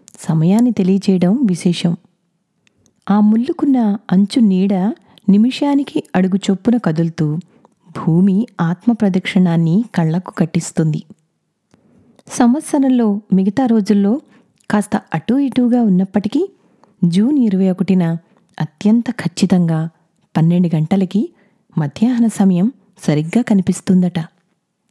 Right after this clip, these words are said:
ఆ బ్రిడ్జికి మొదట్లో నిలబడి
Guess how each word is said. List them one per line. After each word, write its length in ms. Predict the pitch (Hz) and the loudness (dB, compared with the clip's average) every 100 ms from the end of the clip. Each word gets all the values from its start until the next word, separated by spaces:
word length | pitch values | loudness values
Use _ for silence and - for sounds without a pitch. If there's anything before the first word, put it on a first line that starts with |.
| _ _ _ _ _ _ _ - | _ _ _ _ _ _ _ -4
ఆ 120 | 190 185 | 0 0
బ్రిడ్జికి 500 | 156 170 156 196 202 | 2 0 -2 0 0
మొదట్లో 500 | 170 156 165 - 180 | 0 0 -2 0 2
నిలబడి 420 | 165 160 160 | 2 0 -2